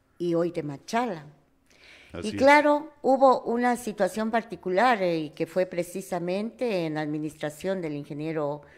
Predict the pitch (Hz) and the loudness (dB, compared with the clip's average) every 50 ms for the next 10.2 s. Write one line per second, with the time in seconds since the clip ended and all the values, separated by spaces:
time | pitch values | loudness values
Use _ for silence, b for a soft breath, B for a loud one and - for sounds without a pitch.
0 | B B B - 180 175 175 226 202 202 214 196 175 180 180 190 214 226 233 - | B B B -2 -2 -2 0 -2 0 2 2 2 4 4 4 4 4 0 -6 -10
1 | B B B B B B B B - 226 233 226 254 269 277 277 294 262 - 226 | B B B B B B B B -4 -2 0 4 4 4 4 4 2 2 0 -2
2 | 220 - 214 240 240 220 208 - - 220 214 214 196 - - - - 208 208 226 | -4 -2 -2 0 2 2 0 0 -2 -2 0 -2 -4 -4 -6 -8 -6 -4 -2 -2
3 | 247 254 262 269 240 208 190 175 - - - 170 160 156 151 147 147 143 143 135 | -2 0 2 2 4 4 2 0 -2 -10 -6 -6 -4 -4 -4 -4 -4 -4 -6 -6
4 | 135 175 190 - _ _ _ _ - _ _ _ - - 175 165 165 165 160 165 | -8 -10 -12 -14 _ _ _ _ -20 _ _ _ -2 2 4 6 6 4 2 2
5 | - 175 185 180 - 180 175 175 175 185 190 190 185 175 - - 165 147 143 143 | 0 0 0 0 0 -6 -4 -2 -2 -2 -2 -2 -2 -4 -4 -6 -6 -4 -4 -4
6 | 147 147 - - 165 175 185 214 214 180 151 151 151 143 143 143 147 147 143 139 | -4 -6 -8 -6 -2 -2 -2 -2 -2 -4 -4 -4 -4 -2 -2 -2 -2 -2 -4 -6
7 | - - 147 147 147 147 208 214 - b b b b b b b b - 165 151 | -6 -6 -8 -8 -8 -8 -10 -10 -10 b b b b b b b b -8 -6 -4
8 | 160 170 175 180 185 - 226 220 220 - - 190 185 202 226 254 262 - B B | -2 -2 -2 -4 -4 -4 -8 -8 -8 -6 -6 -6 -4 -2 -2 -4 -4 -6 B B
9 | B B B B 220 233 247 277 294 285 339 311 254 254 247 233 226 254 294 294 | B B B B 2 8 8 8 8 8 2 0 2 2 0 0 0 0 0 0
10 | 302 294 - B | 0 -2 -6 B